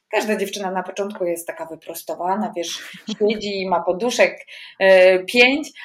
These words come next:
Speaker 1: a później się zwija jak lic-, literka C i mocno i obciąża dno miednicy, i te przednie, e, ściana brzucha, te rozciągnięte powłoki brzuszne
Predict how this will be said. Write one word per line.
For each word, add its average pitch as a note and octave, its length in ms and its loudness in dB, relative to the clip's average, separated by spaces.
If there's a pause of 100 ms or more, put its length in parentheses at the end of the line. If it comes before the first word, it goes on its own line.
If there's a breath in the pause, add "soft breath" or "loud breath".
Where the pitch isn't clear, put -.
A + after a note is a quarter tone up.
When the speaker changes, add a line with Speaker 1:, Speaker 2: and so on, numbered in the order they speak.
(120 loud breath)
Speaker 1:
a G#3+ 80 0
później B3+ 500 0
się G#3+ 500 4 (160)
zwija A#3 720 0
jak B3 160 -2
lic-, A3 320 -8 (140)
literka A3 680 -2
C G3+ 500 0 (160)
i A3+ 120 -4
mocno C4 460 -2
i C4 80 -4
obciąża C4 420 -4
dno G#3 240 -6
miednicy, G#3 640 -4 (400 loud breath)
i A#3+ 280 -4
te A3+ 240 2
przednie, B3+ 560 0 (340)
e, G#3+ 60 -2
ściana A3+ 320 -2
brzucha, G#3+ 320 -4
te G#3 140 -2
rozciągnięte G#3+ 520 -4
powłoki G#3 380 -8
brzuszne G#3 340 -10